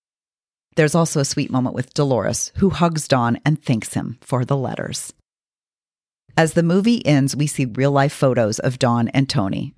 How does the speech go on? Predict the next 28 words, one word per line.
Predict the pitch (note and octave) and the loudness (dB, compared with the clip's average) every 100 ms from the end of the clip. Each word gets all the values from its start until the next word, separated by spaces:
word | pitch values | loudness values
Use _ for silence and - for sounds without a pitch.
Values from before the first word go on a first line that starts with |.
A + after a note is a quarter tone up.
| _ _ _ _ _ | _ _ _ _ _
and | D#3+ | 2
we | D#3+ | 4
are | D#3+ | 0
told | D#3 D3 C3+ | 2 0 0
they | B2 | 0
remained | D3+ C#3+ D3 | 2 4 2
friends | - A#2 D2+ - - - _ | 0 -4 -4 -6 -8 -10 _
until | D3+ D3+ C#3 | 0 0 -2
two | - - - | -2 -4 0
thousand | F3 E3 E3 C#3+ | 2 2 2 0
thirteen, | C#3+ - - - B2 C#2 - _ _ - | 0 -2 -4 0 0 -2 -12 _ _ -2
when | D3 | 2
they | C3+ | 2
both | C3+ C3+ - | 2 0 0
died | C3+ A2 G#2+ - _ | -2 0 -2 -4 _
just | - C#3 - | 0 0 -2
months | E2+ - - | -6 -4 -4
apart. | - C#2 - - - _ _ _ _ _ _ _ _ _ _ _ _ _ - | -2 -4 -2 -10 -14 _ _ _ _ _ _ _ _ _ _ _ _ _ -4
Question | E3+ D#3+ - D#3+ D3 | 0 0 0 0 0
one. | G2+ F2+ - _ _ _ _ _ _ _ | -2 -6 -12 _ _ _ _ _ _ _
Does | F3+ F3+ | 0 0
Green | - A#3 A#3+ | 0 2 2
Book | D3 A#2+ - - | 2 -2 -2 -6
stand | - D3 B2 | 0 2 2
the | C#3 | 0
test | - G#2+ - | -2 -4 -2
of | C3+ | -2
time? | - C3 - | 0 -2 -4